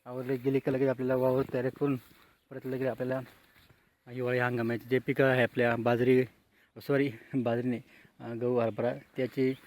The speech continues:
पेरणीची तयारी करावी लागेल मित्रांनो. म-, म्हणून आपल्याला हे वावर आता बाजरी आपली पिकून आलेली आहे, तर तिला आपल्याला लवकरात लवकर कापून आणि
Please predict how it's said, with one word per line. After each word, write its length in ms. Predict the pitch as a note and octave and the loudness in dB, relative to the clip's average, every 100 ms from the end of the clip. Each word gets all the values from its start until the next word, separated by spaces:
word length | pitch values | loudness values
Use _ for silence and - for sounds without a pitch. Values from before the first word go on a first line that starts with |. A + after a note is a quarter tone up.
| - - - - | -20 -20 -6 2
पेरणीची 300 | C3 B2+ B2+ | 4 4 4
तयारी 180 | C3+ C3 | 6 8
करावी 160 | C3 B2+ | 8 6
लागेल 140 | B2+ | 6
मित्रांनो. 240 | B2 B2 A#2+ | 4 4 4
म-, 180 | A#2+ | 4
म्हणून 240 | C3 C3 B2+ | 4 4 4
आपल्याला 300 | B2 B2+ C3 C3 - - | 4 4 4 0 -12 -8
हे 80 | B2 | -2
वावर 240 | A#2+ C3 - _ - _ - | 0 -2 -4 _ -20 _ -20
आता 160 | - B2 | -12 -4
बाजरी 260 | B2 B2+ | 0 2
आपली 200 | B2+ C3+ | 2 0
पिकून 340 | A#2 B2+ C#3 C3+ | -2 0 2 4
आलेली 320 | B2+ B2+ C3 | 4 6 6
आहे, 120 | B2 B2 _ _ _ _ | 4 2 _ _ _ _
तर 60 | B2+ | -8
तिला 160 | C#3 B2+ | -2 -2
आपल्याला 320 | B2 C3 C#3 C#3+ - _ _ _ _ - C#3+ _ - | 0 2 2 0 -10 _ _ _ _ -20 -20 _ -8
लवकरात 340 | C3 B2+ C3+ - - | -4 0 0 -2 -6
लवकर 440 | C3 C3 B2 C#3+ - - - _ _ _ - | 2 2 4 2 0 -10 -20 _ _ _ -12
कापून 360 | B2+ - D3 | -8 0 2
आणि 320 | B2 C3 C#3+ | 4 4 4